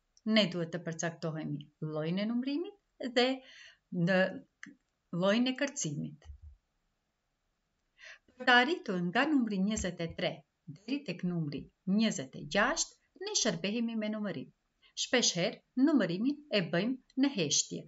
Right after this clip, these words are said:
por në këtë rast kemi një ndihmes ku numërimin do të bëjmë me anë të gishtave të duarve.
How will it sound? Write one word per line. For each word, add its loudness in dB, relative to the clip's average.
por 4
në -2
këtë 2
rast -4
kemi 2
një 4
ndihmes -2
ku -2
numërimin 4
do -2
të -4
bëjmë 0
me -2
anë -4
të -4
gishtave -4
të -6
duarve. -8